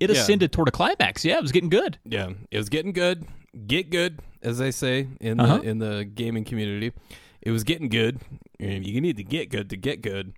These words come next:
Speaker 1: Mm-hmm.
Speaker 2: eh, especially one hour, forty-three minutes. I mean, you're talking, you're, you're in deep at that point.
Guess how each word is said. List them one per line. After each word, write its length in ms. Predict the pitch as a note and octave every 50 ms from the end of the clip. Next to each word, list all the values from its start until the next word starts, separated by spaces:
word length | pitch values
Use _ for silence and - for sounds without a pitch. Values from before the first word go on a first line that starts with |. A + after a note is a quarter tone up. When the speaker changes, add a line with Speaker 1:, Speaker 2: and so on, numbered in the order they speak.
| - -
Speaker 1:
Mm-hmm. 300 | - C3+ C3 C#3+ F3 A3+ - -
Speaker 2:
eh, 300 | - G#2+ G#2 G#2 G#2 G2 D2+
especially 420 | A2+ G#2+ - - B2 - - B2+ G#2+
one 200 | G#2+ A2+ A#2+ A#2
hour, 220 | A2+ A2+ A2+ G#2+
forty-three 420 | - - B2+ A2+ G#2+ - - A2 G2+
minutes. 560 | G2+ A2 C3 B2 G#2 - - - - - - -
I 100 | G2 F#2+
mean, 220 | F#2+ F#2+ F#2 F#2+ G2
you're 160 | G#2 A2+ A2+
talking, 500 | - C#3+ C3 B2 A2+ - A2+ G2+ G2 G2
you're, 240 | - A#2 C3+ B2 G#2+
you're 240 | - - C3 C3+ C3+
in 120 | B2 A#2 G#2
deep 300 | - - C3 C#3 B2 -
at 120 | G#2 F#2 -
that 200 | G2+ G#2 - -
point. 300 | G#2+ G#2 G2 F2 E2